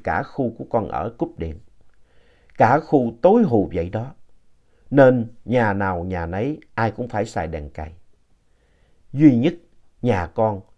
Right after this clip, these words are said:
vẫn còn có một cây đèn vẫn còn sáng. Thì nhà con mới lấy làm lạ. Cho nên chạy qua nhà chú đối diện hỏi: "Có bị vậy không?"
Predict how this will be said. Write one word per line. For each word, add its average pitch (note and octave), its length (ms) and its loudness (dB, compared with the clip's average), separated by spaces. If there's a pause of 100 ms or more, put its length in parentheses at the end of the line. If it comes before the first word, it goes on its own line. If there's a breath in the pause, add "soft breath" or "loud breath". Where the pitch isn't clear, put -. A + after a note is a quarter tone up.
(320)
vẫn C#3+ 360 6
còn A#2 160 4
có F#3 80 0
một A2 240 0
cây F#3 160 0
đèn G#2 300 0
vẫn E3+ 240 -4
còn F#2 180 -4
sáng. F3+ 300 -12 (1400)
Thì D#3 140 6
nhà C3 160 0
con E3+ 240 2
mới G#3 120 0
lấy B3 140 6
làm G#2 200 0
lạ. F2+ 380 -6 (840)
Cho D#3 120 8
nên D#3 160 4
chạy A#2 160 0
qua C#3+ 200 2
nhà G2+ 260 -2
chú D3 220 -4
đối E3+ 220 -2
diện G#2+ 200 -2
hỏi: F#2+ 260 -4 (180)
"Có G#3 120 0
bị A2+ 260 0
vậy G2+ 160 -2
không?" D#3+ 280 -2